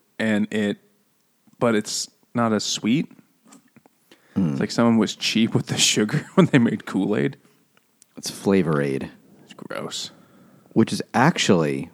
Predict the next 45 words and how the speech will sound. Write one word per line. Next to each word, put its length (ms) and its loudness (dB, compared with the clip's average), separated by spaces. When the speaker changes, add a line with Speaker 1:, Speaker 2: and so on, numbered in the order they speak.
Speaker 1:
That's 160 -4
what 80 -2
they 60 2
Speaker 2:
what 60 4
Speaker 1:
used 120 0
at 40 -2
Speaker 2:
they 60 -2
Speaker 1:
Jim 80 -2
Speaker 2:
drank 260 0
Speaker 1:
Jones, 20 -8
yeah. 80 -6
Speaker 2:
at 80 -12
the 60 -6
Speaker 1:
At 60 -6
the 100 -6
Speaker 2:
cult. 260 -4
Speaker 1:
People's 240 -4
Temple 320 -4
in 60 -6
Guyana, 320 -8
yeah. 180 -14
Speaker 2:
Kool-Aid, 340 6
every 360 4
time 180 6
it's 80 4
just 80 -2
like, 260 -2
"Guys, 460 2
for 120 -10
the 80 0
last 360 -2
time, 340 0
it 220 -12
wasn't 400 -2
Kool-Aid, 560 2
it 160 -10
was 180 -6
Flavor 480 -2
Aid. 240 -6
Fuck 400 -4
them." 400 -8
Speaker 1:
It 80 -4
was 140 4
actually 480 4
Cool 460 2